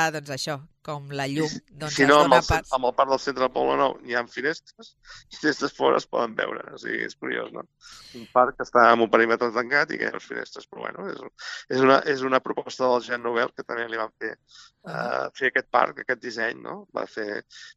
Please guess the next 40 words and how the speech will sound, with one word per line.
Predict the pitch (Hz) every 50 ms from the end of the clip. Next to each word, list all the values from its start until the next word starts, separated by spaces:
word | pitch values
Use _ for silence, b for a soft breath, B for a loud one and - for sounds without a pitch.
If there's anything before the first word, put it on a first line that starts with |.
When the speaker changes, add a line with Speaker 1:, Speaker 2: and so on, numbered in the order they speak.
| _ -
Speaker 2:
unes | 139 127 120 117 117
escultures | 123 110 - - 131 120 110 131 131 131 135 123
que | 123 -
estan, | - - 123 120
eh, | 120 123 123 117 -
també | - 110 110 110
dintre | 110 113 110 - 120
del | - - -
parc. | - 50 - - _ _ _ -
Sí, | - - 104
és | - - -
curiós, | - - 107 95 87 - - - - -
no? | - - 165 _ _ _ _ _ - -
Speaker 1:
Doncs, | 180 190 180 160 175
eh, | 196 170 170 165 165
la | 165 165
veritat | 160 165 160 170 165 -
és | 170 - -
que | - 175
ens | 170 160 185
ha |
agradat | 170 165 160 156 147 143
molt | 143 147 196 240 214
descobrir | 156 147 151 - - - - 151 147 156 151
aquest | 151 - 160 147 131
laboratori | 160 165 165 165 160 160 160 160 147 139 - 147 143 143 156 175 - - _
del | - 156 139 147 165 156 156 151 -
paisatge | - 151 143 - - 156 143 143 - 156 147 151 151 147
nocturn | 143 151 151 147 147 - - - 156 151 160 170 175 165 170
i | 165 160 156 147 143 139
també | - 135 127 131 139 131
convidem | - 143 135 139 143 143 147 147
els | 151 151 -
Speaker 2:
Exacte. | 160
Speaker 1:
nostres | 165 165 - - 160 160 -
oients | 165 151 139 151 156 160 160 170 180
a | 160 151 143
que, | 139 - 139 135 131 131 127
doncs, | 131 127 131
això, | 127 123 - 170